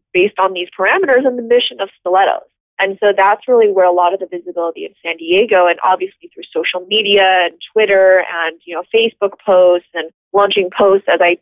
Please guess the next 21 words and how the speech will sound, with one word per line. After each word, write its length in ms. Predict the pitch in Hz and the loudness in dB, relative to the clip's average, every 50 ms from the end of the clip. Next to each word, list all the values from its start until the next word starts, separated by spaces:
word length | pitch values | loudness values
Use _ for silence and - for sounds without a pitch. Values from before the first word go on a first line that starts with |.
| - - | -8 -10
tease 200 | 226 220 214 196 | -8 -8 -6 -2
the 80 | 202 196 | 0 0
event 440 | 185 180 185 180 180 180 175 170 - | 0 2 0 0 0 -2 -4 -6 -12
and, 140 | 175 160 160 | -12 -12 -12
you 120 | 160 160 | -10 -10
know, 80 | 160 151 | -10 -6
the 180 | - 156 170 - _ _ - | -2 -2 -2 -2 _ _ -2
amazing 380 | 196 226 233 208 220 208 208 - _ | 0 2 2 2 0 -2 -4 -8 _
speakers 600 | _ - 254 240 - 240 220 202 190 185 185 180 | _ -6 -6 -4 0 0 2 2 2 2 0 -2
and 100 | 185 175 | -2 0
the 80 | 185 185 | 0 0
raffle 440 | 185 185 185 190 233 269 - 247 220 | 0 0 0 0 0 0 0 0 0
prizes 460 | 220 - 226 208 202 196 190 196 185 | 2 2 2 2 2 2 0 0 0
we're 140 | 180 180 180 | 0 -2 0
getting 320 | 175 180 175 175 175 170 - | 0 0 -2 -2 -2 -6 -8
and 120 | 170 165 - - | -10 -12 -6 -6
some 140 | 196 208 | -4 -2
of 120 | 214 196 185 | -2 0 2
the 100 | 190 175 | 2 2
wonderful 580 | 175 175 175 190 214 220 226 254 247 - 202 | 2 0 0 0 0 2 2 0 0 0 -2
vendors 400 | 180 190 196 196 175 185 175 175 | 0 0 -2 -2 0 -2 -2 -2